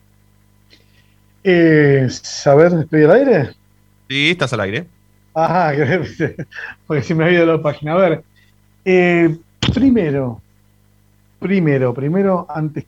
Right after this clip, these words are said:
Speaker 1: que, antes que nada, eh, hago un poco de autobombo. Eh,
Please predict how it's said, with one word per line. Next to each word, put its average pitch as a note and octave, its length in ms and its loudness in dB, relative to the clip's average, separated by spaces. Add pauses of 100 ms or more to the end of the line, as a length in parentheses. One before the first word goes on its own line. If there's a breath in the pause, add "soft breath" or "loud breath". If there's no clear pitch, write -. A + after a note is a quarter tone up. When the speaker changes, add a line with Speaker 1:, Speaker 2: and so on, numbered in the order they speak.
Speaker 1:
que, C#3+ 260 -6
antes C#3+ 300 -14
que - 140 -6
nada, G#3 500 2
eh, D3 160 -2
hago E3 180 2
un E3 100 -2
poco E3 180 0
de E3 80 6
autobombo. G3+ 600 2 (640)
Eh, C#3+ 320 -2